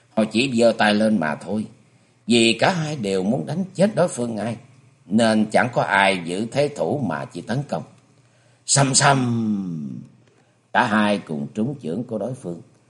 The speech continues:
rồi ngã lăn ra. Họ thở lên hồng hộc.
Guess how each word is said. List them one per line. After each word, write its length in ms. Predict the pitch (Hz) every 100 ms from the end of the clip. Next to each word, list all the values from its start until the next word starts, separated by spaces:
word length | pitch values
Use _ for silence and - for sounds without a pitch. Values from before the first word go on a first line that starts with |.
| _ -
rồi 340 | 107 98 98
ngã 200 | 98 90 156
lăn 200 | 139 123
ra. 200 | 120 120 120 - _ _ _
Họ 180 | - 107
thở 240 | - 143 147
lên 160 | 120
hồng 240 | 85 76 73
hộc. 380 | 78 - -